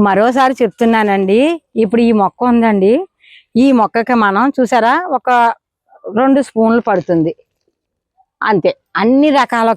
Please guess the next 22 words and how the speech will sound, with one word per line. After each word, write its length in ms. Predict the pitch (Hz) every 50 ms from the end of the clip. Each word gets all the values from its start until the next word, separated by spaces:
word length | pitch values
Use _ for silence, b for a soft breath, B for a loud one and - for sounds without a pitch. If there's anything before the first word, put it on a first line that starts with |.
| -
కలిపి 280 | 202 185 208 214 190 302 294 294
రెండు 200 | 262 233 233 220 220 -
స్పూన్లు. 440 | - - 190 185 180 180 165 160 165 - _ _ _ _ _ _ _ _ _ - 240
ఇది 140 | 247 220 302 302 294
ఉంది 180 | 277 254 254 202
కదండి, 420 | 233 214 202 208 196 190 190 202 233 277 302 214 170 202
దీనికి 380 | 214 226 226 247 233 - 269 262 - 220
కూడా 180 | 220 226 277 349 339 269
మనం 140 | 240 240 240 233 220
ఒక 160 | - 220 208 196
రెండు 220 | 190 190 190 190 175 -
స్పూన్లు 380 | - 175 175 175 175 160 175 - - _ _ _ - _ _ - - _ _ - 233
ఇలా 140 | 247 247 240 214
వేసేస్తున్నాం. 640 | 202 190 - - 196 170 - - 180 170 170 165 - _ _ _ _ _ _ _ _ _ _ B B B B B _ - 208
అలానే 420 | 214 202 190 180 175 180 190 220 285 349 381 381 _ - 262 226 233
ఇక్కడ 180 | - 262 240 233 233 226
ఇది 120 | 185 240 247
ఉంది 140 | 247 240 196 220
కదండి, 400 | 202 180 190 185 185 185 202 247 226 185 208
దీనికి 420 | 214 220 226 233 190 - 233 269 330 349 - _ - 233 233
రెండు 220 | 233 220 208 202 190 -
స్పూన్లు. 440 | - 180 175 170 165 165 165 170